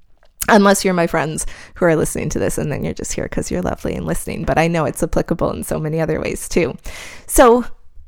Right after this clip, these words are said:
I want you to have this idea, this goal in your head. The very first step is we need to identify the beliefs we have that are keeping us from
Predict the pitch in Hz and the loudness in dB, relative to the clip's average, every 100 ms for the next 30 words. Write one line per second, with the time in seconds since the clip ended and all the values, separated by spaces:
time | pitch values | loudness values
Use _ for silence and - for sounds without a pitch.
0 | - - 240 254 277 302 - 220 214 220 | -18 4 6 8 4 2 2 4 6 4
1 | - - - 220 - 254 254 254 247 185 | 2 -6 -2 -2 0 2 2 2 -2 -4
2 | 170 185 180 - - 175 156 156 147 156 | 0 0 0 -4 -4 -2 0 0 2 0
3 | - - 180 - - - 165 160 160 - | -2 -4 -6 -12 -20 -6 -4 -4 -6 -8
4 | - - - - - - - - 233 254 | -8 -14 -18 -20 -20 -20 -20 2 6 8
5 | 214 254 330 349 208 226 - - - - | 8 6 4 2 2 0 -2 -4 -6 -8
6 | - - - - - 208 - 214 185 190 | -20 -20 -20 -20 0 0 4 4 4 2
7 | 202 - 254 233 208 185 175 160 - 233 | 0 0 0 0 0 0 0 -2 -2 -4
8 | - 240 220 226 220 175 156 151 147 190 | 0 0 2 0 2 0 0 0 2 0
9 | 269 - - - - _ 185 190 - 180 | 0 -2 -4 -6 -12 _ -2 0 0 -4
10 | - - - - - - - - - - | -4 -8 -10 -14 -18 -20 -20 -20 -20 -4
11 | - 175 170 - 175 - 165 156 165 - | 2 2 2 0 -2 0 0 0 -2 -6
12 | - 135 - | -4 -4 -4